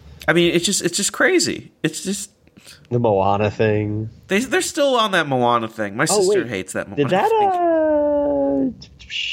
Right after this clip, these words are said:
Speaker 2: the thing in Wonders of Life ever open?
Speaker 1: That's not, uh, they're still working on it, but it's, they have not made an announcement date yet.
Speaker 2: Okay.
Speaker 1: I really think that one may, of all the things that I would, uh, of the two things that I think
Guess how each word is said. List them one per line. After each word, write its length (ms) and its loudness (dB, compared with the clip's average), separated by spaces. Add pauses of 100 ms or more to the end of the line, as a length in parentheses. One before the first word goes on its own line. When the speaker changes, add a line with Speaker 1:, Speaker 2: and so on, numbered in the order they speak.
(260)
Speaker 2:
the 80 2
thing 200 2
in 60 2
Wonders 280 2
of 60 -8
Life 240 0
ever 200 0
open? 380 -2 (840)
Speaker 1:
That's 280 0
not, 320 0
uh, 480 2
they're 240 0
still 240 0
working 320 0
on 160 2
it, 180 -2
but 180 2
it's, 300 -4
they 200 0
have 160 2
not 400 2
made 160 0
an 80 -2
announcement 460 -4
date 200 -6
yet. 320 -4 (160)
Speaker 2:
Okay. 420 -2
Speaker 1:
I 120 4
really 260 2
think 240 -4
that 240 4
one 240 2
may, 280 4 (240)
of 220 0
all 220 4
the 120 0
things 760 -4 (680)
that 180 0
I 180 4
would, 180 0
uh, 200 2
of 260 2
the 80 2
two 240 -2
things 280 -2
that 80 2
I 100 4
think 380 -6